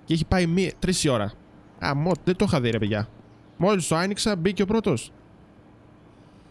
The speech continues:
Οι πόρτες ανοίγουν είτε περάσει ο άλλος απ' έξω. Μάλλον αυτό γίνεται, γι' αυτό άκουγα τις πόρτες και νόμιζα δουλεύαμε εμείς.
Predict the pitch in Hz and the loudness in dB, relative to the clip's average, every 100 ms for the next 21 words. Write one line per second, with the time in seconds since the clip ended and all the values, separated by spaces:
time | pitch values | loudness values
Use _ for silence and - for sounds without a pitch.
0 | - - - - - - - - - - | -20 -20 -20 -20 -18 -20 -20 -20 -20 -20
1 | - - 147 170 190 214 202 214 214 190 | -20 -10 -4 0 2 2 2 2 2 0
2 | 196 180 160 160 160 160 165 127 - 131 | 0 0 0 0 2 2 2 0 0 -2
3 | 104 - 143 165 160 - 165 123 113 120 | -2 -4 -2 0 0 0 0 0 0 0
4 | - 127 127 - 127 117 - 147 156 143 | 0 0 -2 -2 -2 -2 -2 -2 -2 0
5 | 143 147 131 104 - - | 0 2 0 -2 -6 -10